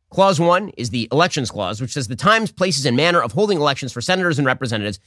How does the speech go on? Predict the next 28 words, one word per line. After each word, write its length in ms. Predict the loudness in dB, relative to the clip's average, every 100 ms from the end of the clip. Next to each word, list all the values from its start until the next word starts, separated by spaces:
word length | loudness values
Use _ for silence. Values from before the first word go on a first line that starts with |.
| _
shall 220 | 0 4 4
be 120 | 0
prescribed 480 | -4 0 2 0 0
in 140 | -2
each 200 | -2 -4
state 200 | 0 0
by 100 | 0
the 80 | 0
legislature 500 | 0 -2 -2 -4 -2
thereof, 400 | 0 4 4 2 _ _ _ _ -8
but 60 |
the 60 | -2
Congress 480 | 4 4 4 -2 -6 _ -2
may 120 | -2
at 80 | 2
any 160 | 0 2
time 260 | 2 4
by 140 | 4 4
law 420 | 4 4 2 -2 0
make 220 | 0 2
or 80 | 2
alter 400 | 2 2 -2 -4
such 260 | -4 -4 0
regulations." 640 | 0 2 -2 -4 -8 -12 _ _
So 140 | -4
in 80 | -2
other 160 | 0 2
words, 320 | 2 0